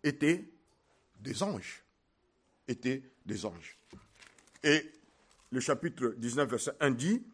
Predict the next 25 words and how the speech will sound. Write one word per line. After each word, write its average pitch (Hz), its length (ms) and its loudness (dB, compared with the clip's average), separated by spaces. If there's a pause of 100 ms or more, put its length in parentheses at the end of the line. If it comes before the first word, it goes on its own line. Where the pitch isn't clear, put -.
(280)
Les 143 160 6
deux 190 340 6
anges 233 460 6 (360)
arrivèrent 147 720 6 (320)
à 120 140 0
Sodome 131 600 6
sur 208 340 0
le 110 120 2
soir, 95 460 -4 (560)
et 110 120 6
Lot 160 480 2 (220)
était 123 380 -4
assis 107 420 -8 (800)
à 101 120 -2
la 101 100 -4
porte - 480 -6 (180)
de 92 80 -16
Sodome. » 82 380 -12 (840)
Ils 127 140 -2
étaient 240 200 8
trois. 202 380 4 (760)
Deux 156 300 4
étaient 131 440 -2 (640)
des 139 220 4
anges. 98 420 0